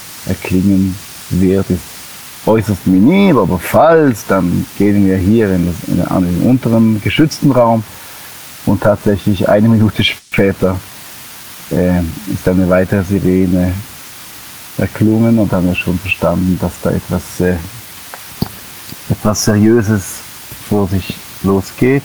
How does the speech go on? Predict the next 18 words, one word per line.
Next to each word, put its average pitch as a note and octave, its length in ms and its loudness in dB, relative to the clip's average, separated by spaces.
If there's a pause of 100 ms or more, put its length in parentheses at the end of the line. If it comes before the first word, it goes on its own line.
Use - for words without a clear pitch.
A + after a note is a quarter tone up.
Und, F#2+ 240 0 (120)
äh, F2+ 240 0 (1000)
in F#2+ 140 2
der F#2 140 0
Mitte F2+ 380 -2
des, F#2+ 400 -6
äh, G2 120 -2
Gebetes F#2 500 -2 (340)
hat F#2 200 -6
sich F#2 100 -4 (100)
dann F2 420 0 (1200)
die F2+ 120 -2
Gemeinde F#2 560 0
aufgelöst, G#2 680 0
jeder F3+ 220 2
ging G2+ 220 2
nach F#2 200 0
Hause. A2 540 2